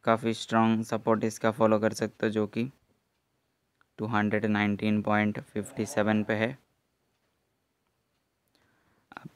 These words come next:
पहला स्ट्रॉन्ग सपोर्ट का ब्रेकडाउन आता है, आप लोग इसका अगला सपोर्ट जो फॉलो कर सकते हो इसका वो है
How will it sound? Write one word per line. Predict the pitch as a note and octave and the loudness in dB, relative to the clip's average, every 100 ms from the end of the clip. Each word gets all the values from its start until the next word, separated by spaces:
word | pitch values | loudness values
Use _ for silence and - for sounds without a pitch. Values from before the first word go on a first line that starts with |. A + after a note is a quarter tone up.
| - | -2
पहला | G#2+ A2 A#2+ - _ _ _ _ _ | 2 4 4 0 _ _ _ _ _
स्ट्रॉन्ग | - - A2+ A2+ A2+ | -18 -4 2 2 2
सपोर्ट | - A2+ A2 G#2+ | -2 -2 -2 -2
का | - A#2 A2+ | 4 4 4
ब्रेकडाउन | G#2+ A2 G#2+ A2+ | 4 2 4 4
आता | A2 G#2+ A2+ | 4 4 0
है, | |
आप | - G#2+ - - | 0 -4 -2 -2
लोग | G#2+ | -2
इसका | G#2+ - A2 | -2 0 0
अगला | G#2+ G#2+ | 2 0
सपोर्ट | G#2+ A2+ A2+ G#2+ | 0 -2 -2 0
जो | A2 | -2
फॉलो | G#2+ G#2+ G#2+ | 0 0 0
कर | G#2 G#2+ | -2 -2
सकते | A2 - A2+ | -4 -4 -4
हो | |
इसका | A2 - A2 | -2 -2 -2
वो | G#2 G#2+ | -2 -4
है | A2+ | -4